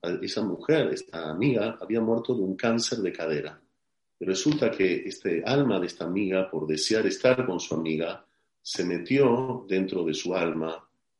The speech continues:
y en contacto con su alma, por su enfermedad, las almas suelen transferir e irradiar estos síntomas a los cuerpos en los que poseen. Es un clásico de las posesiones.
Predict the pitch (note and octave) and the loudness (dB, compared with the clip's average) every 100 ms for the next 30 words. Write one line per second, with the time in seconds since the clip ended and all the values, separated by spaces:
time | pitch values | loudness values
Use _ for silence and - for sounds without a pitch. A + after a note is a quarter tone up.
0 | _ _ _ F#2 F2 F2+ F2 F2 F2+ F2+ | _ _ _ -10 -6 -2 -2 -2 -2 0
1 | C3 B2 - G2 E2+ E2 - E2 D#2+ E2 | 2 2 2 -2 -2 -4 -2 0 0 -4
2 | E2 - D#2+ - A#2 A#2 A#2 G2+ F#2+ F2 | -6 -4 -4 0 0 2 0 4 4 4
3 | D#2+ - _ _ _ - D#2+ A#2 A#2 A#2 | 2 -2 _ _ _ -6 -2 2 4 4
4 | A2 - - C3 G#2+ F2+ F2 F2 E2+ E2 | 2 -2 0 4 4 4 0 -2 -2 -2
5 | E2 F#2 A2 F#2+ G2 - _ _ _ _ | -2 0 2 0 -2 -10 _ _ _ _
6 | _ _ _ _ - E2+ E2+ E2+ E2 G2 | _ _ _ _ -6 -2 -2 0 0 4
7 | A2+ E2+ E2 E2+ _ _ _ - - - | 4 4 0 -8 _ _ _ -18 -14 -8
8 | F2 - A2+ F#2+ F#2+ F#2+ G2+ - - _ | -4 0 0 0 0 0 -2 -6 -12 _
9 | _ - F2+ F2 F2 - B2 A2+ A2+ B2 | _ -6 -2 -2 -4 2 4 4 2 0
10 | B2+ - F2+ E2+ - E2 D#2+ D#2 - C#2 | -2 -2 -4 -4 -2 -2 -2 -4 -2 -4
11 | C#2 - _ _ _ - A2 A2+ G2 F2 | -6 -14 _ _ _ -10 -6 0 2 2
12 | - D#2 - C#2+ - _ _ _ _ _ | 0 -4 -8 -12 -14 _ _ _ _ _
13 | _ _ _ _ - E2+ E2 - D#2 - | _ _ _ _ -2 -2 -2 -4 -8 -6
14 | - D#2 D2 D2 - - | -4 -4 -4 -6 -8 -10